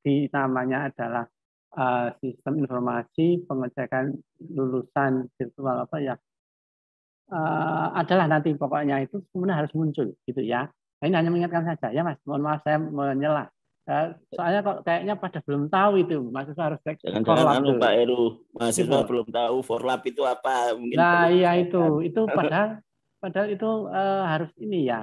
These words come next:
Speaker 1: nanti, eh, Forlab titik P D Dikti kalau nggak salah, ya. Eh, itulah nanti cek Forlab pokoknya, ya,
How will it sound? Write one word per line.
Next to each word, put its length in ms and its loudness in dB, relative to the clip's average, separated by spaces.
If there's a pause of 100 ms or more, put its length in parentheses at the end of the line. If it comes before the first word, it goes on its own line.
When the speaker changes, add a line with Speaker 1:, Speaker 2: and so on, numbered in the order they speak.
(160)
Speaker 1:
nanti, 260 -2 (540)
eh, 400 4
Forlab 460 0 (760)
titik 320 -8
P 80 -20
D 80 -8 (160)
Dikti 400 -4
kalau 240 -2
nggak 80 -12
salah, 240 -4
ya. 120 -14 (440)
Eh, 320 -8 (160)
itulah 240 4
nanti 240 -2
cek 320 0
Forlab 320 2
pokoknya, 240 -2
ya, 160 2